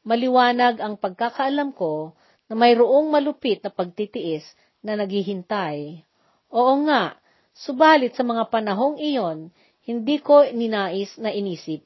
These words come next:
iyon. Gayon din na sa mga tiyempong iyon, masidhi ang aming kaisipan dahil may makatwirang pangunawa ang aming henerasyon noon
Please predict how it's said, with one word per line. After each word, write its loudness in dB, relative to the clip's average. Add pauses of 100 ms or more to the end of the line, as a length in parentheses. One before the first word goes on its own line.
iyon. -8 (400)
Gayon 2
din 2
na -2
sa -6
mga -6
tiyempong -4
iyon, -4 (400)
masidhi 0
ang -2
aming -2
kaisipan -2
dahil -2 (380)
may 2
makatwirang 0
pangunawa -2
ang -10
aming -8
henerasyon -4
noon -6